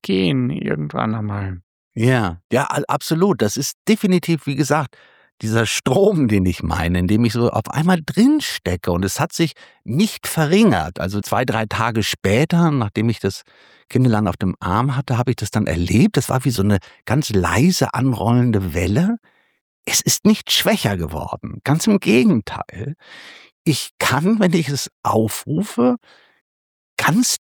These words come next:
Speaker 2: tief da drin empfinden. Das ist ein ganz merkwürdiges Phänomen.
Speaker 1: Aber ist das jetzt Ihr erster Enkel? Ich habe jetzt
Speaker 2: Ja.
Speaker 1: irgendwie wahrgenommen,
Speaker 2: Ja, ja.
Speaker 1: dass es ge-,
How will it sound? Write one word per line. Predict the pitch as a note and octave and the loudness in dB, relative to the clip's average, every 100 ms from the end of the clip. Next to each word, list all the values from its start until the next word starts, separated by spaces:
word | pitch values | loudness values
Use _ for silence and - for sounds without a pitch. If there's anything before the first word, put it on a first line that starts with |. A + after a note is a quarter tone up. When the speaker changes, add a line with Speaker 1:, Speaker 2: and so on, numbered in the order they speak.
| - | -6
Speaker 2:
tief | - F#3+ G3 - - | 0 2 2 -2 -2
da | F#3 | -2
drin | C3 C3+ C3 | 0 0 2
empfinden. | F#3 - - C4 C4+ - | 2 0 0 2 2 0
Das | F#2 | -2
ist | F#2+ A2 | 0 0
ein | G#2 | 0
ganz | G#2+ - | 0 0
merkwürdiges | C#3+ D3+ D3+ D#3+ - | -2 0 0 0 0
Phänomen. | E3 E3 E3+ D#3+ C3 F#2+ - _ _ _ _ _ _ - | 2 2 2 0 -2 -2 -8 _ _ _ _ _ _ -2
Speaker 1:
Aber | B2+ B2 - - - | 2 0 -2 -12 -8
ist | - D#3+ - | -2 0 4
das | D3+ B2 | 4 4
jetzt | B2+ B2 E3+ | 2 0 -6
Ihr | F3 | -8
erster | - - D3 - | -4 -4 -4 -6
Enkel? | D3+ E3 F3+ D#3+ | -4 -4 -4 -6
Ich | - | -4
habe | D#3+ E3 | -6 -6
jetzt | - D#3+ | -4 0
Speaker 2:
Ja. | D3+ | 2
Speaker 1:
irgendwie | F3+ F#3 F3 | 2 0 0
wahrgenommen, | C#3+ D#3+ C#3+ D3 | 0 2 4 6
Speaker 2:
Ja, | D3+ | 4
ja. | |
Speaker 1:
dass | D3+ C#3+ | 2 -4
es | D#3+ | -8
ge-, | - | -12